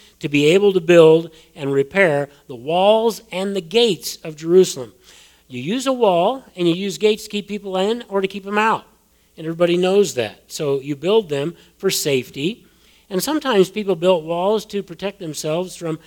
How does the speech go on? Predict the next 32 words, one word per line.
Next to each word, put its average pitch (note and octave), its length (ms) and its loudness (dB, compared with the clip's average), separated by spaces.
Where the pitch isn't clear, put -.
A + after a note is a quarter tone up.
somebody F3 400 0
who E3+ 80 0
wanted E3 220 0
to D#3 100 -6
control E3+ 540 -4
them. B2+ 240 0
And C3 80 -14
that's E3+ 220 0
what D#3+ 100 -4
these F#3+ 220 -4
guys D3 280 0
are C#3 40 -14
gonna C3+ 200 -8
say. C#3+ 360 -4
"You're A#3+ 120 -12
trying F3 260 -2
to C#3 40 -8
rebel C#3 460 0
against D#3 280 -4
Artaxerxes." F3 800 -6
Well, F#3 120 -18
no, A#3 240 -10
he's C#3+ 180 -8
not. C#3 340 -6
Nehemiah G#3 580 4
is D#3 300 -2
one F#3+ 420 2
of E3 160 -4
Artaxerxes' F#3 840 -2
most F3+ 320 -4
favorite G#3 480 -2
people. G#3 540 0